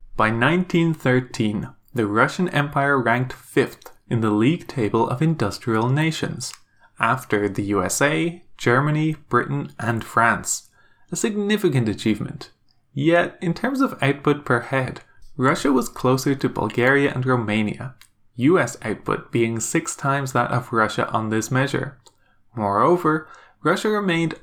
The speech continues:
overwhelmingly an exporter of foodstuffs and an importer of finished and semi-finished goods.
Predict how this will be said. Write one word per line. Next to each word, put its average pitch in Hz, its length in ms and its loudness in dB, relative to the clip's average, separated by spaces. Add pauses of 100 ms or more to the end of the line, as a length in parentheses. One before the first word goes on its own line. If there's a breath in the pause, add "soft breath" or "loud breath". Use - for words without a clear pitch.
overwhelmingly 165 960 2
an - 180 -4
exporter 131 600 0
of - 160 -8
foodstuffs 135 840 -2
and 110 160 -6
an 113 280 -2
importer 117 580 2
of - 180 -4
finished 180 560 -2
and 120 160 -2
semi-finished 113 920 -2
goods. 139 520 0